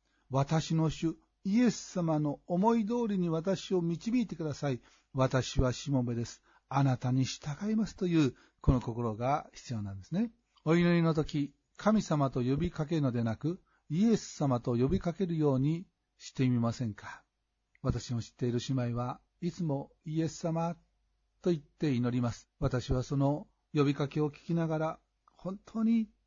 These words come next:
ああ、このようにイエス様に対して親しく呼びかけ、イエス様の懐に飛び込んでいっているこの姉妹は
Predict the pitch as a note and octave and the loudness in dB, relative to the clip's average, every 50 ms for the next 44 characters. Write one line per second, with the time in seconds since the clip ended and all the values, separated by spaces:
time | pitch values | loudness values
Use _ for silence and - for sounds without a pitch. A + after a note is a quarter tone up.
0 | _ _ - - - - - - - - - - - - F3+ F3 F3+ G#3 B3 C4 | _ _ -10 -10 -8 -8 -8 -8 -10 -12 -14 -16 -10 -8 -8 -6 -6 -8 -10 -8
1 | B3+ A#3+ G#3 G3+ G#3 G3+ F#3+ - - F3+ F3 F3 F3 E3 - F3+ E3+ D#3 - - | -8 -6 -6 -4 -4 -4 -4 -4 -4 -4 -2 -2 -4 -4 -2 -2 -2 -2 -4 -4
2 | - E3+ D#3 C#3+ D3 - _ _ _ _ _ - - - - - A#3 A#3+ A3 - | -2 0 0 0 0 -4 _ _ _ _ _ -12 -10 -10 -6 -2 0 0 0 -2
3 | - - - - F#3 F3 E3+ E3 E3+ E3 - D#3+ C#3+ - E3 D#3 D#3 - _ _ | -4 -10 -6 -4 0 0 0 0 0 -2 -4 -4 -2 0 -2 -2 -2 -6 _ _
4 | _ _ _ _ _ - C3 B2 A#2+ A2 - - C3+ B2+ B2 B2 B2 C3 C3+ C#3+ | _ _ _ _ _ -4 -2 0 -2 -2 -2 -4 -2 -2 0 0 2 2 2 0
5 | D3 G3+ _ _ _ - - - F3+ F3+ E3+ F#3+ F3+ F3+ F3+ F3 E3 - - F#3 | 0 -4 _ _ _ -14 -6 -2 -2 0 0 0 0 0 0 0 -2 -4 -6 -6
6 | G3 F#3+ - A3+ A3 G3+ F3+ F#3 F3 F3 E3+ _ _ _ _ - F3 E3 D#3+ D#3 | -6 -6 -6 -6 -4 -4 -2 -2 -4 -4 -6 _ _ _ _ -4 -2 0 0 0
7 | D#3 D3 D3 D3 D3 _ _ _ _ _ _ - - C#3+ B2 A2+ A2 - C3+ B2 | 0 0 -2 -4 -6 _ _ _ _ _ _ -8 -4 -2 -2 -2 -2 -2 -4 -2
8 | A#2+ A#2 A#2 A#2 A#2 A#2+ C3 C#3 - | -2 -2 -4 -4 -4 -6 -8 -10 -12